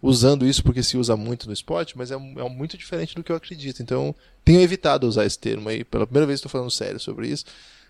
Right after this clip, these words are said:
então eu vou usar essa, é, essa história, né? E é uma história boa mesmo. O cara tava lá no, no San Antonio sem jogar, vai pra um time, é,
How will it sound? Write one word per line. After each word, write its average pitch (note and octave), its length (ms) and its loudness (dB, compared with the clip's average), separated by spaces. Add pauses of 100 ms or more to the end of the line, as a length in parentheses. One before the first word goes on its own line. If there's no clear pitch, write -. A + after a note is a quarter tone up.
(120)
então A#2+ 320 -2
eu C#3+ 60 4
vou C#3+ 180 0
usar B2 220 0
essa, B2+ 500 -2 (280)
é, D#3 360 -8
essa C#4 240 -8
história, F4 520 0
né? G3+ 180 -8
E A#3+ 80 -6
é A#3+ 40 0
uma F#4+ 100 0
história C#3 320 6
boa A2 280 6
mesmo. A2+ 360 -6 (420)
O C#3 100 -14
cara E3 300 0
tava C#3+ 320 2
lá C3 140 0
no, A2 800 0 (760)
no A2+ 640 -2
San C3+ 180 -4
Antonio B2+ 360 0
sem C#3 240 0
jogar, D#3+ 440 -4 (440)
vai C#3+ 260 0
pra D#3+ 120 4
um D#3 100 4
time, A#2+ 680 -4 (280)
é, G#2 680 -10